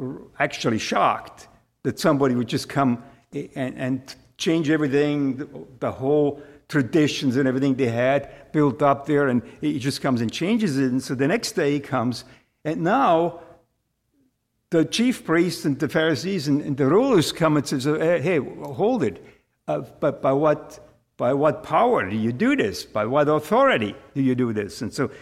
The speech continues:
he, he started a discussion with them. And, and, uh, and I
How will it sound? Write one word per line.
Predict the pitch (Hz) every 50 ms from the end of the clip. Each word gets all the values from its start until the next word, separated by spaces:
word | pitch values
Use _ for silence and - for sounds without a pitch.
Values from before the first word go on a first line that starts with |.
| - - - _ -
he, | - 165
he | - 160 151
started | - - 196 180 175
a | 175
discussion | 170 190 180 - - - 226 247 240 - - - 208 139
with | 113 113 101
them. | 104 104 90 87 - - - - - - _ _ _ _
And, | - 147 143 151 -
and, | 160 147 143 147
uh, | 143 135 131 127 123 117 - - - - _ _ _ _ _ _ _ - - - - _ - - 226
and | 208 139 135
I | 143 143 - -